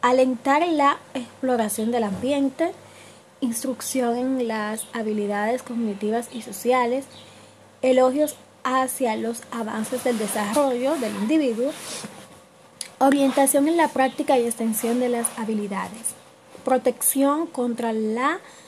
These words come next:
desaprobación inapropiada, las burlas y castigos, comunicarse en forma plena y sensible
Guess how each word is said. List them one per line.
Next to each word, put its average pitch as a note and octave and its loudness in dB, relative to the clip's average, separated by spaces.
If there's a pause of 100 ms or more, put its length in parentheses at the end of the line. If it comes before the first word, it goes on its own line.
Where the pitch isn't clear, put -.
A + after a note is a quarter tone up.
(220)
desaprobación A#3+ 0
inapropiada, G#3 -4 (100)
las F3+ -8
burlas C#4 2 (680)
y C4 0
castigos, A3 -2 (920)
comunicarse C#4 2
en B3+ 0
forma B3 -2
plena B3 0
y C4+ 2
sensible G#3+ -4